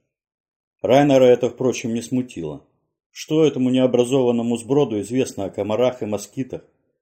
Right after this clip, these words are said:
переносчиках малярии, жёлтой лихорадки и сонной болезни? Доктор Курнье заинтересовался, какое же защитное средство обладает столь невыносимым запахом.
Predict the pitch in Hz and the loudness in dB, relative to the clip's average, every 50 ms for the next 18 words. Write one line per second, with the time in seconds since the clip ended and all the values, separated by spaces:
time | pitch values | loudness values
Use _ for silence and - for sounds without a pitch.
0 | _ _ _ _ - 107 117 123 131 135 131 - - - 101 - 104 98 - 104 | _ _ _ _ -4 0 0 2 2 2 2 0 -2 -6 -8 -8 -8 -8 -6 -6
1 | 98 101 98 98 101 123 135 131 113 92 - 107 104 95 - 101 95 92 - - | -4 -2 0 0 0 0 -2 -2 -4 -4 -4 -4 -6 -4 -4 -6 -6 -6 -6 -6
2 | 101 101 113 117 113 - - 98 90 - - - 107 98 92 92 90 85 90 90 | -2 0 0 0 0 -2 -8 -10 -10 -8 -8 -8 -6 -6 -6 -6 -6 -4 -4 -4
3 | 98 110 113 107 98 90 - _ _ _ _ _ _ _ _ _ _ _ _ _ | -4 -4 -6 -8 -10 -16 -20 _ _ _ _ _ _ _ _ _ _ _ _ _
4 | _ _ _ _ _ _ _ _ _ _ _ _ _ _ _ _ _ - 127 165 | _ _ _ _ _ _ _ _ _ _ _ _ _ _ _ _ _ 0 2 2
5 | 190 190 - 139 120 - 143 - 127 127 135 143 165 175 156 107 120 123 127 - | 4 4 2 0 0 0 0 0 0 0 0 0 0 0 0 0 -2 -4 -2 -4
6 | 139 131 139 - - 165 151 135 123 123 117 - - 98 90 - _ _ _ _ | -6 -6 -6 -2 0 0 2 2 2 0 0 -4 -8 -14 -14 -16 _ _ _ _
7 | 120 - - 175 165 135 101 98 90 104 117 - - - 110 - 107 104 95 - | -10 -6 -4 -2 -2 -2 -4 -4 -6 -8 -8 -8 -8 -10 -10 -8 -8 -8 -8 -8
8 | - 101 127 151 151 - - 90 90 90 92 98 101 104 117 107 98 92 - - | -8 -6 -6 -6 -6 -8 -8 -8 -8 -6 -4 -4 -2 0 0 0 0 0 -4 -6
9 | - 104 98 95 95 92 92 95 92 - - - 101 90 90 92 92 80 101 95 | -6 -6 -6 -4 -6 -8 -8 -8 -10 -10 -10 -10 -10 -8 -8 -8 -8 -6 -6 -6
10 | 90 - - - _ - 135 131 | -6 -8 -12 -20 _ -20 -20 -20